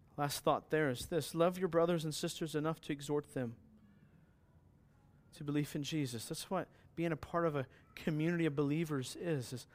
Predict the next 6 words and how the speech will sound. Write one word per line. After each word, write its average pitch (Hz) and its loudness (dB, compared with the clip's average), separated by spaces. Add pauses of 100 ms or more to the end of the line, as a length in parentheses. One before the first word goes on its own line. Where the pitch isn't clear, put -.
(120)
loving 160 4
them 143 2
enough. 139 0 (4000)
Last 151 4
one 151 2
there. 120 0